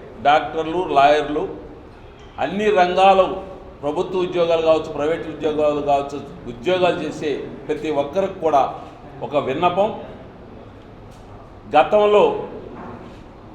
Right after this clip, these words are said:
ఏ రాష్ట్రంలో కూడా, ప్రత్యేకించి ఆంధ్రప్రదేశ్లో దాదాపు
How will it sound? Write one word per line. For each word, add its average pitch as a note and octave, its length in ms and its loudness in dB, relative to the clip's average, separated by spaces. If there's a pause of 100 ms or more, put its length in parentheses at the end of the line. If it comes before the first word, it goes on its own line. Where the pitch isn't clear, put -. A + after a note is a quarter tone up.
(800)
ఏ G#3 40 6 (160)
రాష్ట్రంలో G3 500 4 (140)
కూడా, D#3 200 6 (1300)
ప్రత్యేకించి G#3 680 0 (120)
ఆంధ్రప్రదేశ్లో F3+ 760 0 (1600)
దాదాపు E3+ 400 6